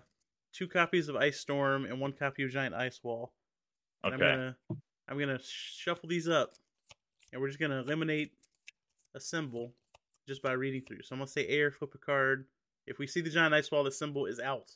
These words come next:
Speaker 1: all right?
Speaker 2: Okay.
Speaker 1: All right. Or actually, no. Giant Ice Wall will be the one we do. That way we only have to do it once.
Speaker 2: Okay.
Speaker 1: So we'll start. All right, air.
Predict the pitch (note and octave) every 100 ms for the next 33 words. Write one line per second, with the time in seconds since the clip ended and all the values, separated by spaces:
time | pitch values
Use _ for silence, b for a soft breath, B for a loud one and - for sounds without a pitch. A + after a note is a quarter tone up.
0 | _ C3 C#3 C#3+ - _ _ _ _ -
1 | - F2+ C#2+ - _ _ _ - C3 C3+
2 | - C#3+ E3 - D#3 B2+ A#2+ D#3 D#3+ D#3
3 | D#3+ D3 D3 D3 C#3+ B2+ A#2+ A#2 A#2+ C#3
4 | C3+ C3 B2+ A#2+ A2+ - - - - _
5 | _ _ _ _ F#2+ E2 - B2+ C3+ -
6 | C3 A2 _ _ _ C#3 B2+ A#2+ - B2+
7 | C#3 F#3+